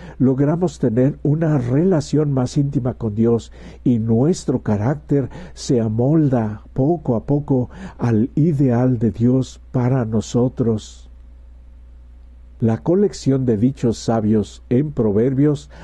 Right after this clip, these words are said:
aborda una amplia gama de temas y experiencias de la vida, entre ellas las reflexiones sobre la pobreza, la riqueza, el contentamiento, la justicia y la injusticia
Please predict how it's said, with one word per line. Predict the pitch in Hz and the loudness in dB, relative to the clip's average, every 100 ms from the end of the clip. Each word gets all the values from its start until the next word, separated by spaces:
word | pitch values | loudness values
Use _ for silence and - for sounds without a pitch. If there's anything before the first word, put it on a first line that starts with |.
| - | -8
aborda | - 123 147 165 156 147 - | -2 2 2 2 2 0 0
una | 139 135 113 - | 0 0 -2 -4
amplia | 131 151 170 - 120 110 | -2 -2 -2 -2 2 2
gama | 98 117 127 123 | 2 0 0 0
de | 104 | 0
temas | 101 127 127 127 - | 0 0 0 -2 -2
y | - 113 | 0 0
experiencias | 110 - 117 107 123 117 127 110 98 | 0 -4 -2 0 0 0 0 0 0
de | |
la | 110 110 | 0 0
vida, | 110 110 107 95 - - - - | 2 2 0 -2 -10 -20 -20 -6
entre | - 139 127 127 143 | -2 -2 0 2 2
ellas | 160 151 147 - - - - | 2 0 0 -4 -16 -20 -4
las | 113 110 | -2 0
reflexiones | 151 - 147 - 143 139 139 | 0 0 -2 0 -2 0 -2
sobre | - 104 101 | 0 0 2
la | 98 101 160 | 2 2 0
pobreza, | 135 117 120 120 - 98 95 | 0 0 0 0 -2 -4 -4
la | - 117 147 | -2 0 0
riqueza, | 139 107 131 127 120 95 - - - | 0 0 -2 0 -2 -4 -8 -20 -4
el | 131 151 - | 0 0 0
contentamiento, | 123 104 - 143 131 117 110 123 120 110 107 | -2 -2 -2 -2 -2 -2 0 0 0 -2 0
la | 98 117 | 0 0
justicia | 151 139 - - 139 - 170 - | 0 -4 -4 -2 -2 0 -2 -2
y | - 110 | 0 2
la | 113 185 | 2 0
injusticia | 175 139 113 - 156 147 147 135 | -2 -2 -2 -2 -4 0 0 0